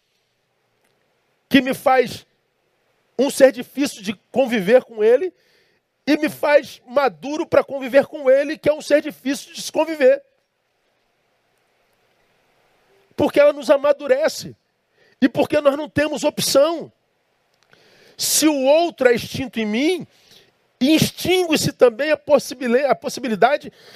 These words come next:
de viver uma, uma experiência espiritual plena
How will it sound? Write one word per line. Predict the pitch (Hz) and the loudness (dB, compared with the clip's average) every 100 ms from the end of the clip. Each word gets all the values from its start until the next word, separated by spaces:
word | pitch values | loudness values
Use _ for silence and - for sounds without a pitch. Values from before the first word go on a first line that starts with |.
| - | -10
de | 143 247 | 0 0
viver | 254 202 277 285 | 0 2 2 2
uma, | 269 - _ _ | -6 -8 _ _
uma | 226 269 | 0 0
experiência | - 269 254 277 226 | 0 -4 -2 -2 -6
espiritual | - 269 269 233 208 247 302 - _ _ _ - | -4 -4 -4 -2 2 2 0 -4 _ _ _ -2
plena | 262 285 320 226 | 0 2 0 -2